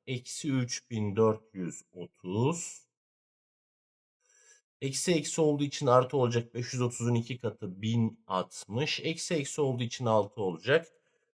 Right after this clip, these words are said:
Üç çarpı dokuz yüz, iki bin yedi yüz otuz. İki bin yedi yüz otuz. Üç bin dört yüz otuz çıkarsa buradan üç bin dört yüz, iki bin yedi yüz, yedi yüz değil mi? Eksi yedi yüz, bin altmıştan yedi yüz çıkarsa eksi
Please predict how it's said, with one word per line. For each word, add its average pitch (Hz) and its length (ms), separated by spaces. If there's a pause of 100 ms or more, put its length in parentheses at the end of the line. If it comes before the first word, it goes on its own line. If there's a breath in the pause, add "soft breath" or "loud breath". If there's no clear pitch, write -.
(160)
Üç 170 220
çarpı 120 400
dokuz 113 360
yüz, 175 340
iki 127 280
bin 120 180
yedi 120 220
yüz 123 320
otuz. 117 480 (120)
İki 113 420
bin 87 240
yedi 95 400
yüz 107 460
otuz. 107 520 (520)
Üç - 280
bin 180 140
dört 175 260
yüz 156 100
otuz 156 400
çıkarsa 143 840
buradan 135 380
üç 139 240
bin 135 160
dört 127 220
yüz, 120 120
iki 123 220
bin 120 120
yedi 117 200
yüz, 147 200
yedi 135 200
yüz 110 200
değil 233 120
mi? 190 120 (640)
Eksi 139 340
yedi 110 220
yüz, 151 240
bin 185 80
altmıştan 170 540
yedi 139 260
yüz 110 200
çıkarsa - 400
eksi 131 800